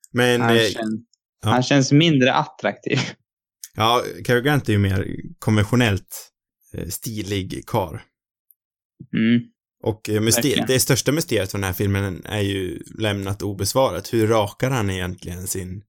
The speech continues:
Speaker 1: sin hakstjärt?
Speaker 2: <laughs> Ja, det var också bra. Jag satt och funderade, men om det där är,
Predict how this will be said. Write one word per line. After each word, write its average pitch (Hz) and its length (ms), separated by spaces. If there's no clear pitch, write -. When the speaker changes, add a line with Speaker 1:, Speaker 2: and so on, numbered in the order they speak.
Speaker 1:
sin 101 140
hakstjärt? - 640
Speaker 2:
<laughs> - 520
Ja, 117 160
det 123 120
var 127 80
också 123 260
bra. 104 240
Jag 123 160
satt 139 200
och 131 100
funderade, 135 420
men 113 80
om 131 100
det 139 60
där 120 140
är, 117 180